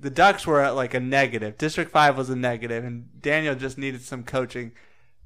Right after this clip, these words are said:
The Ducks needed a whole sort of facelift. They needed a ringer.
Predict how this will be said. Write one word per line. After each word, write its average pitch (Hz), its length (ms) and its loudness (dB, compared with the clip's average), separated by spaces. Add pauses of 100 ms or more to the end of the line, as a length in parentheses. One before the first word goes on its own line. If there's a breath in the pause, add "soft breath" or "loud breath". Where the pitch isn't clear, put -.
(420)
The 131 120 -4
Ducks 175 400 4
needed 156 320 -2
a 139 60 2
whole 139 420 4
sort 131 320 -4
of 113 300 -10 (200)
facelift. 143 760 0
They 127 160 -2
needed 123 340 -6
a 113 60 -8
ringer. 139 640 -2